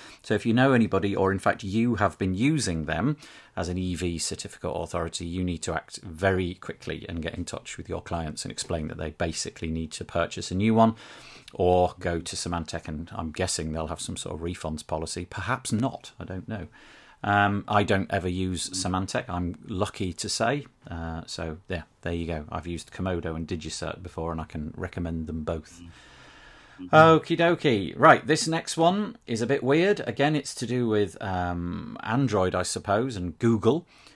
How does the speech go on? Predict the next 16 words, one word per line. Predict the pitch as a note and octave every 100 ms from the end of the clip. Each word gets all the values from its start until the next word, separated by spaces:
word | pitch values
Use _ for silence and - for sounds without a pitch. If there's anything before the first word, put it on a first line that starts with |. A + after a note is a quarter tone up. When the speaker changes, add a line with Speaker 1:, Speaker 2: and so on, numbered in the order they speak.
| _
Speaker 1:
Um, | F#2 F2+ F2+ F#2 -
now, | A2+ D3 G3+ D#3 A#2+ G3 G3+ _
if | C#3+ C#3
you | D#3+
want | F3 F3+
to | -
listen | C#3 F3 - A2+
to | G#2
this | G2 D3 -
podcast, | - C3+ - G2 E2+ G#2 - G#2+
you | A2+
can | A2
simply | - E3 - A#2+
say, | - G#2 F#2+ F#2 - - - _
"Okay, | A#3 A#3 B2
Google." | - F#2 E2 F#2 E3